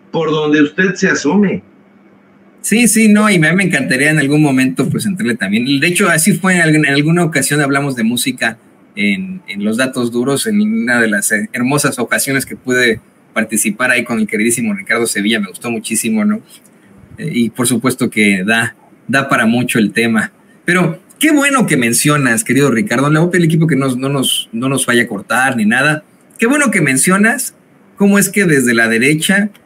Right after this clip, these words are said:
Speaker 2: personajes extremadamente infames, pero sobre todo ignorantes, eh, atacan al pueblo, minimizan al pueblo, eh, ofenden y discriminan al pueblo. Y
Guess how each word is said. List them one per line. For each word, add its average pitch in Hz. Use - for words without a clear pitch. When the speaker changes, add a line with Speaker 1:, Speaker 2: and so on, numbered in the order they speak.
Speaker 2:
personajes 160
extremadamente 170
infames, 147
pero 123
sobre 120
todo 170
ignorantes, 127
eh, -
atacan 196
al 170
pueblo, 165
minimizan 175
al 151
pueblo, 143
eh, 120
ofenden 175
y 156
discriminan 156
al 139
pueblo. 156
Y 202